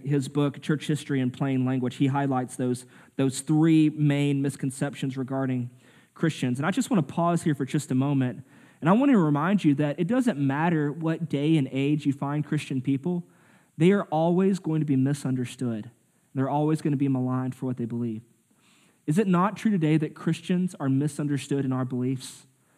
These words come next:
and that we're not maligned for what we believe?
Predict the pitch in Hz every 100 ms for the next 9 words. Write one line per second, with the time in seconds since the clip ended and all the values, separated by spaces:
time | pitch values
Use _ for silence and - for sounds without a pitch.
0 | _ _ 139 151 151 156 151 151 160 -
1 | 151 135 135 127 127 135 147 147 - 135
2 | 131 147 139 139 135 139